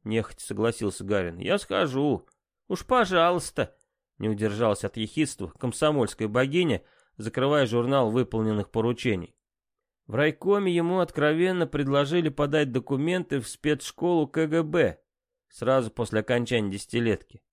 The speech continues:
Рекомендация от первичной комсомольской организации вот, уже есть. Гарин вспомнил, что дед ему внушал: Научись говорить «нет».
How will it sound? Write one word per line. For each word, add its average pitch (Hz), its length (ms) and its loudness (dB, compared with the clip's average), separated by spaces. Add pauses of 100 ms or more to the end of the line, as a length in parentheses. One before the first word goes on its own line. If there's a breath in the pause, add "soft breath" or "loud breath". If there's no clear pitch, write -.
(400)
Рекомендация 131 800 -2
от 143 140 -6
первичной 151 480 0
комсомольской 143 640 0
организации 139 680 -2
вот, 131 400 2
уже 117 240 -2
есть. 123 540 0 (840)
Гарин 156 380 0
вспомнил, 143 680 0
что - 240 -6
дед 143 260 -2
ему 131 240 -2
внушал: 131 640 -2
Научись 123 640 -2
говорить 123 500 2
«нет». 131 400 0